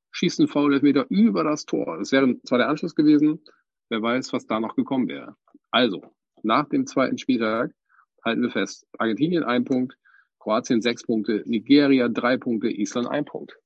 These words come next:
Damit ergibt sich, Kroatien ist schon weiter. Argentinien, ähm, muss auf jeden Fall gewinnen, um weiterzukommen.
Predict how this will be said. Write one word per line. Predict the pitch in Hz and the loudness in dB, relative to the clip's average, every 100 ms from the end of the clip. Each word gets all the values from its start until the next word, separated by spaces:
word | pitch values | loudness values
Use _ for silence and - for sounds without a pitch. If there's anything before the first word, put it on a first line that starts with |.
| _ _ _ _ _ _ _ | _ _ _ _ _ _ _
Damit | 117 147 160 | 0 2 2
ergibt | 135 160 | 0 -4
sich, | - 117 - _ | -6 -8 -8 _
Kroatien | - 107 135 - 143 | -2 2 2 0 -4
ist | - | -4
schon | - 170 131 | -2 -2 0
weiter. | 104 110 131 160 185 _ _ _ _ _ _ _ _ _ _ _ _ | 0 0 -4 -6 -10 _ _ _ _ _ _ _ _ _ _ _ _
Argentinien, | 127 120 117 147 180 180 190 233 - _ _ _ _ _ _ _ _ _ - | 0 2 0 2 2 4 2 -2 -10 _ _ _ _ _ _ _ _ _ -10
ähm, | - 127 127 127 135 - _ _ _ _ _ _ _ _ _ _ _ _ _ _ _ | 0 2 4 2 -2 -10 _ _ _ _ _ _ _ _ _ _ _ _ _ _ _
muss | 135 180 | 4 4
auf | 151 135 | 2 2
jeden | 143 | 2
Fall | 143 131 | 4 4
gewinnen, | 113 131 185 | 4 4 2
um | 175 143 | 2 2
weiterzukommen. | 123 - 185 - 170 185 226 254 | 2 2 0 -2 0 0 -2 -8